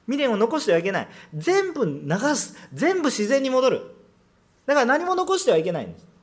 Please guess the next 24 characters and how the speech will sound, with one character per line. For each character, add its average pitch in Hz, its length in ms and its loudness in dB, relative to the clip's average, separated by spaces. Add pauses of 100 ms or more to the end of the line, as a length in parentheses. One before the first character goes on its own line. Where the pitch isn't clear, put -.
(240)
と 233 80 -4
こ 269 80 -4
ろ 302 80 -2
が 170 140 -2
お 175 100 0
墓 302 300 2
っ 359 160 -2
て 139 80 -8
い 113 60 -6
う 113 40 -6
も 107 120 -8
の 92 100 -10
は 135 260 -6 (220)
思 277 240 4
い 359 60 0
っ - 20 -12
き - 160 6
り 339 80 6
残 202 200 6
す 190 120 0
も 127 80 -2
の 131 120 -4
で 127 100 -4
す。 - 200 -8